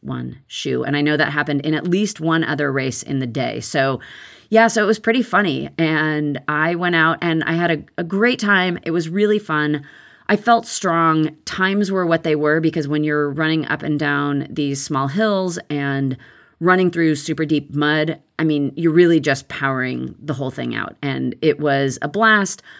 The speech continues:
I had fun. I feel like I ran well. And yeah, I had a great time. We had a great team there.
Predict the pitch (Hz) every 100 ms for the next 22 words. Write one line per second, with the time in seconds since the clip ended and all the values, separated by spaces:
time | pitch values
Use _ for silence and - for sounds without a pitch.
0 | - - 180 165 190 175 170 170 - 185
1 | 202 208 185 - 156 151 143 143 135 156
2 | 160 185 175 165 170 165 - _ _ _
3 | _ - 180 185 180 185 180 180 185 180
4 | - _ _ 285 403 135 - 247 277 277
5 | 285 - 294 240 123 123 - 196 190 240
6 | 240 - 226 208 185 180 175